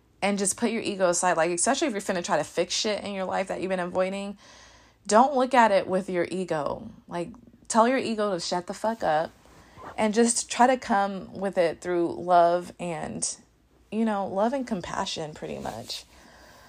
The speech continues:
You know, when we do things through, with love, we, I feel like it just goes easier. And I'm sure a lot of you can agree. It just,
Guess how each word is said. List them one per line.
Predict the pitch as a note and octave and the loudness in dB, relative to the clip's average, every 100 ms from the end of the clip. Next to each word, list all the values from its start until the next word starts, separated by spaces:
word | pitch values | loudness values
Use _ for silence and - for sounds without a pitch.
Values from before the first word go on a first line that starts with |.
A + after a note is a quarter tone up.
| - | -12
You | G3 G3+ | -2 4
know, | G3 | 6
when | F#3+ F#3+ | 6 4
we | A3+ | 2
do | A#3+ B3+ | 2 0
things | B3 B3 A#3+ A#3 | 2 4 4 2
through, | - G#3 G3 G3 F3+ - - - | -4 -2 2 2 0 -2 -10 -4
with | G3 F#3 | 0 2
love, | F3 F3 G3 A3 G#3+ G3+ | 6 8 10 8 4 -4
we, | - | 2
I | F#3 | 2
feel | A3+ A#3 | 4 4
like | G#3+ G3 | 4 2
it | F#3 | -4
just | G3 - | -4 2
goes | B3+ A#3 | 2 2
easier. | - F#3 E3 C#3+ C3 - - | -2 -4 -2 -4 -6 -10 -4
And | F3 | 0
I'm | F#3 F#3+ | 0 0
sure | - A3+ G#3+ | -2 0 2
a | E3 | 2
lot | F3 F3 | 6 4
of | F#3+ | 4
you | F3+ | -6
can | F#3 | -8
agree. | D#3 D#3+ E3 D3 C#3+ - | -8 -6 -6 -6 -8 -6
It | F3+ F3 | -6 -4
just, | F3 - | -6 -6